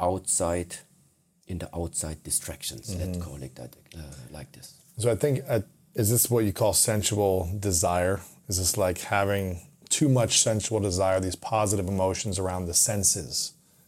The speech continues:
Speaker 1: Yes.
Speaker 2: That could distract you?
Speaker 1: For example. And why is it called sensory desires? Because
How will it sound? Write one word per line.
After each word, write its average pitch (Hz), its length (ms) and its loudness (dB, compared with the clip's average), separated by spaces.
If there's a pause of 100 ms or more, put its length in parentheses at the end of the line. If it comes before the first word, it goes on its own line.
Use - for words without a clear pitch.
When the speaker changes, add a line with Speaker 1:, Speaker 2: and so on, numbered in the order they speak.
(160)
Speaker 1:
Yes. - 520 -10 (180)
Speaker 2:
That 104 200 2
could 113 160 2
distract 92 560 -2
you? 53 180 -16 (640)
Speaker 1:
For 85 240 0
example. - 560 -8 (100)
And 110 320 -4 (240)
why 107 260 2
is 107 140 -2
it 95 140 -6
called 92 440 -4 (260)
sensory 95 760 -2
desires? 90 600 -4
Because 90 500 -6